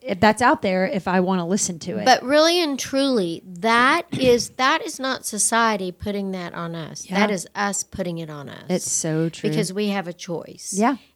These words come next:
Speaker 2: And we can, we don't have to, we can learn to be okay when other people are not okay with us.
Speaker 1: Yes.
Speaker 2: And we can learn to da-,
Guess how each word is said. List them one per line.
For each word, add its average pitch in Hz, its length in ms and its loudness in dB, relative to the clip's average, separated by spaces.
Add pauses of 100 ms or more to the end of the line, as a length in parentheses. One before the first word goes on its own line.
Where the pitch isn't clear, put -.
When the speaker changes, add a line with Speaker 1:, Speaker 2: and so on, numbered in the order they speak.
(100)
Speaker 2:
And 190 340 -2
we 214 280 2
can, 190 600 -4
we 202 280 -2
don't 190 640 0
have 196 480 -6 (220)
to, 175 640 -6
we 220 120 -2
can 214 240 -8
learn 190 240 -2
to 190 60 -6
be 180 240 -6
okay 180 320 -6
when 180 240 -8
other 180 220 -6
people 180 380 -10
are 170 120 -12
not 170 240 -10
okay 170 400 -12
with 170 240 -12
us. - 400 -14
Speaker 1:
Yes. 180 260 -6 (140)
Speaker 2:
And 202 200 -2
we 208 140 0
can 190 300 -6
learn 185 300 -2
to 180 140 -10
da-, 180 560 -6